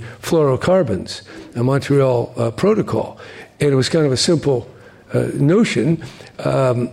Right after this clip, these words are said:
you know there's a risk. <clears throat> You people might, uh, people are gonna debate about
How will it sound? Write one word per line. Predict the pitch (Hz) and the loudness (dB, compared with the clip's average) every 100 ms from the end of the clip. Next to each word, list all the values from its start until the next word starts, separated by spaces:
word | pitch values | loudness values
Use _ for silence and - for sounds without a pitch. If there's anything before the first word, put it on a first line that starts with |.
| - - - - - | -10 -20 -20 -20 -4
you | 143 147 | 2 4
know | 185 | 4
there's | 208 175 | 4 4
a | 147 | 4
risk. | 147 214 208 - - - 127 - - - | 4 4 2 -2 -12 -16 -16 -16 -8 -2
<clears throat> | - 202 185 - | 2 2 2 2
You | 160 160 | 2 2
people | 147 175 151 | 2 2 4
might, | 147 151 151 | 4 2 0
uh, | - 123 127 120 123 - 131 | -4 -2 0 2 2 0 -2
people | 127 196 | 0 2
are | 143 | 2
gonna | 127 | 2
debate | 120 117 175 135 | 0 2 2 2
about | 123 131 117 | 0 0 -2